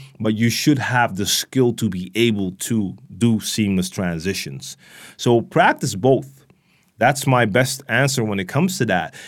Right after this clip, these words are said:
And if you're from the Caribbean and you're playing that music, you most likely go to a lot of parties where they play that music. So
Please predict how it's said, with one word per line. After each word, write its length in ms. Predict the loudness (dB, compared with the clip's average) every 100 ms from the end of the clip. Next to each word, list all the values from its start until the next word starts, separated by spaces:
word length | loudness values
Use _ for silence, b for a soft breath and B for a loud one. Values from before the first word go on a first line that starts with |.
| B
And 340 | -2 2 2 2
if 220 | 0 2
you're 100 | 0
from 220 | 2 2
the 60 | 4
Caribbean 720 | 6 4 6 4 4 2 -2 _ _
and 100 | -2
you're 120 | 0 2
playing 360 | 2 4 4
that 220 | 4 4
music, 460 | 4 6 6 4 2 -16 _
you 180 | 0 2
most 360 | 4 4 4
likely 500 | 4 2 2 0 -2 -6 -2
go 200 | 2 2
to 260 | 2 2 2
a 20 |
lot 300 | 4 2 2
of 120 | -2
parties 460 | 0 4 4 4 0
where 220 | -2 -2
they 120 | -2
play 200 | 0 2
that 200 | 4 4
music. 380 | 4 2 4 0
So 500 | -2 2 6 6 4